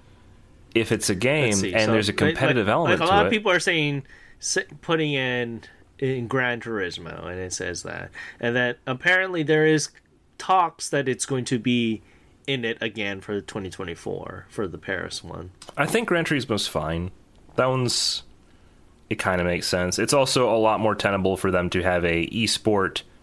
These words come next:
Speaker 1: racing Olympic thing than to literally be like, and
Speaker 2: I mean, they
Speaker 1: also
Speaker 2: already have the Gran Tur-,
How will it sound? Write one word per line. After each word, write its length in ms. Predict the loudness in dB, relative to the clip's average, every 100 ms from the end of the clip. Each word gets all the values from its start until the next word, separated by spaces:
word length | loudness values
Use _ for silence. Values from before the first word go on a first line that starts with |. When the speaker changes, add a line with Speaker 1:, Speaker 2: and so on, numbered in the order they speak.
| -20 -20 -20 -20 _
Speaker 1:
racing 920 | -6 -4 0 2 2 2 0 2 -2 -4 -12 -20 -20 -20 -20 -20 -20 -20 -2
Olympic 460 | 0 2 2 0 -2
thing 480 | 0 2 2 -2 -6 -12 -20 -18 -2
than 180 | 0
to 100 | 2
literally 300 | 2 2 2
be 60 | 2
like, 240 | 2 0
and 240 | 0 2 4
Speaker 2:
I 60 |
mean, 120 | 4 4
they 80 |
Speaker 1:
also 180 | 4 6
Speaker 2:
already 140 | 4 2
have 240 | 0 0
the 80 | -2
Gran 320 | -2 0 -2
Tur-, 160 | -4